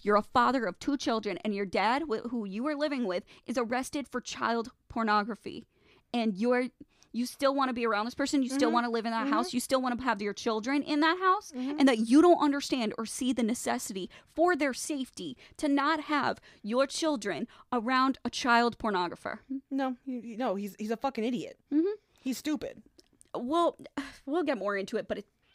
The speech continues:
Speaker 1: fucking makes me angry because
Speaker 2: Mm-hmm.
Speaker 1: there is no, no universe that exists where this is acceptable
Speaker 2: No,
Speaker 1: parenting
Speaker 2: no,
Speaker 1: decisions.
Speaker 2: not at all. Not at all.
Speaker 1: So in two thousand eleven,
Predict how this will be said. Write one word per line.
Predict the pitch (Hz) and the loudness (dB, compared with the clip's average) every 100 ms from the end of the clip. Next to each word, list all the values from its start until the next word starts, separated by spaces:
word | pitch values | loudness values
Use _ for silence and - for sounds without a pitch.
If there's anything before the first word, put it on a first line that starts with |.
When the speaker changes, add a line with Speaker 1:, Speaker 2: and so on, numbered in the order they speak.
| _ | _
Speaker 1:
fucking | 330 - 320 277 | -4 -2 -2 0
makes | 196 - | -2 -8
me | 180 - | -10 -8
angry | 180 - 147 | -8 -8 -12
because | - 170 214 | -10 -10 -8
Speaker 2:
Mm-hmm. | 214 | -6
Speaker 1:
there | 214 | -4
is | 208 - _ _ _ _ _ - | -6 -10 _ _ _ _ _ 2
no, | 233 254 269 269 277 294 349 _ _ _ _ _ 254 | 6 6 4 2 0 0 -6 _ _ _ _ _ 8
no | 277 330 330 | 10 10 6
universe | 302 302 247 214 190 - - _ _ - | 4 2 2 -2 -2 -10 -14 _ _ -2
that | 262 | 0
exists | 226 202 233 214 233 - 226 | 0 -2 -2 -2 -2 -6 0
where | 226 | 0
this | 196 226 240 - - | 2 0 0 -2 -4
is | 247 | -2
acceptable | 202 - - 208 - - | -2 -4 -2 -2 0 0
Speaker 2:
No, | 254 | 0
Speaker 1:
parenting | - 180 185 175 | 0 -2 -2 -4
Speaker 2:
no, | 208 | -4
Speaker 1:
decisions. | 160 - 202 | -4 -6 -4
Speaker 2:
not | 180 | -2
at | - | -2
all. | - - | -6 -10
Not | 180 - | -8 -8
at | |
all. | 80 - _ _ _ | -10 -18 _ _ _
Speaker 1:
So | - 254 247 | -8 -4 -4
in | 262 247 | -4 -6
two | 311 | -4
thousand | 381 370 339 | -2 -2 -2
eleven, | 247 180 190 294 | -2 -2 -2 -4